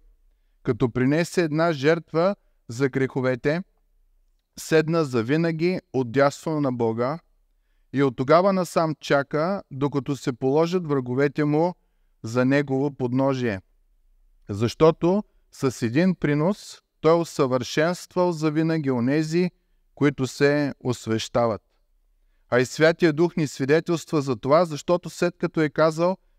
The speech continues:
„Ето завета, който ще направя с тях след онези дни“, казва Господ,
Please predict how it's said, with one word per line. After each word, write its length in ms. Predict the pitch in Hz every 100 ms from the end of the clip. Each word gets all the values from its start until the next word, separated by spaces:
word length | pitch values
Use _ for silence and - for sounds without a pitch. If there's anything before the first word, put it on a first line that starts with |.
| _ -
„Ето 260 | 175 175
завета, 480 | 147 131 165 185 180
който 300 | - 170 170
ще 220 | - 151
направя 440 | 139 123 151 147 127
с 100 | -
тях 260 | 127 147
след 320 | - - 120 127
онези 380 | 135 147 139
дни“, 200 | 131 151
казва 340 | 139 131 123 123
Господ, 460 | 120 120 - 147